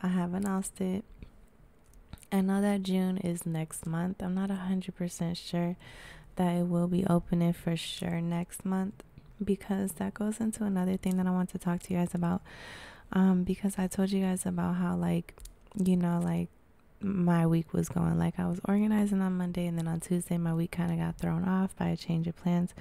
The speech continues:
that not only changed that day, but it changed future days of my week. And then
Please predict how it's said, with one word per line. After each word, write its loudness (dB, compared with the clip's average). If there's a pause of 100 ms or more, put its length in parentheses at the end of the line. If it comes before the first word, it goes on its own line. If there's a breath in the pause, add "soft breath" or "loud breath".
(500 loud breath)
that 4
not 6
only 4
changed 2
that 2
day, 0
but 0
it 0
changed -2
future 0
days 2
of 0
my 0
week. 2 (720 loud breath)
And 2
then 0